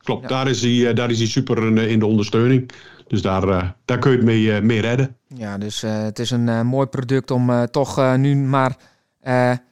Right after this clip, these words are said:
Speaker 2: aan te schaffen, zeg maar, eh, zodat je richting de zomer klaar bent. Helemaal als je dus met, eh, nou ja, met, met de aardappelen zit, met chips, aardappelen en dergelijke, dan is dit een, eh,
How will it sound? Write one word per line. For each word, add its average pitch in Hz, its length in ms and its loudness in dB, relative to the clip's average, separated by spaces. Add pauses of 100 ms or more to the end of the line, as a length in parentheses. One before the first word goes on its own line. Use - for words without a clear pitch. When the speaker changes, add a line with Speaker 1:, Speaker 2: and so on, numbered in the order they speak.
(220)
Speaker 2:
aan 151 220 2
te 139 100 -4
schaffen, 139 440 0
zeg 139 220 -4
maar, 127 260 0 (280)
eh, 123 60 -4
zodat 127 340 -4
je 131 640 -2
richting 139 420 0
de 123 60 -2
zomer 139 240 2
klaar 131 240 0
bent. 117 140 -2
Helemaal 123 360 2
als 120 120 -2
je 131 80 -2
dus 123 200 -2
met, 123 240 -2
eh, 120 220 0 (580)
nou 151 180 2
ja, 117 60 2
met, 117 220 -2
met 131 180 -2
de 139 60 -2
aardappelen 127 460 0
zit, 131 140 -4
met 127 160 -2
chips, 143 240 -2
aardappelen 123 460 0
en 120 80 0
dergelijke, 117 520 -4
dan 117 200 -4
is 113 100 -6
dit 120 180 -8
een, 117 220 -2
eh, 110 220 -4